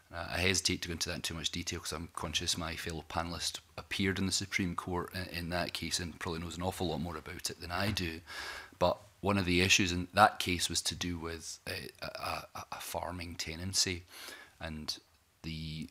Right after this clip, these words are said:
the landlord had issued notices to remove the tenant,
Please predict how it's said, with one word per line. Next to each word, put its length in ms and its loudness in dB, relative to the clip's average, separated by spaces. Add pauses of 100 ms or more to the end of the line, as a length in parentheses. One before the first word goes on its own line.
the 120 -4
landlord 560 -2
had 120 -4
issued 280 0
notices 640 -2
to 140 -4
remove 420 -4
the 100 -6
tenant, 680 -2